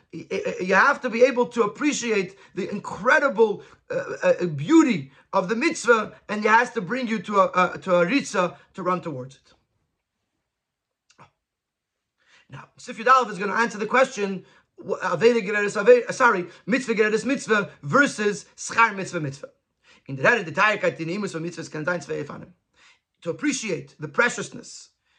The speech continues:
the, the, the, the sweetness, or the pleasantness of a mitzvah, it could be in two ways. Aleph, the head, the Gedel, and Nimus, was done in the mitzvahs, Atzman, Kibbutz, Elokim, Toiv.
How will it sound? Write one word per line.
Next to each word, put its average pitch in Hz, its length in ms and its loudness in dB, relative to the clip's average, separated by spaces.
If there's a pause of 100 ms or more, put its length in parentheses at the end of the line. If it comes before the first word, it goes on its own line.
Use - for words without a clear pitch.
(120)
the, 151 160 -12
the, 156 260 -4
the, 151 280 0
the 143 100 -2
sweetness, - 760 -8 (460)
or 123 60 -20
the 135 80 -20
pleasantness 139 800 -10 (260)
of 165 160 2
a 156 60 -8
mitzvah, 143 380 -10 (340)
it 165 80 -10
could 175 80 -10
be 269 80 -2
in 254 80 -2
two 262 140 0
ways. 208 360 4 (120)
Aleph, 240 260 6
the 180 220 4
head, 208 140 4
the 190 60 -4
Gedel, 190 240 0
and 175 120 0
Nimus, 190 180 -6
was 151 140 -6
done 175 260 0
in 160 160 -8
the 160 80 -6
mitzvahs, 175 280 -10
Atzman, 160 340 -6
Kibbutz, 160 240 -6
Elokim, 151 340 -10
Toiv. - 240 -12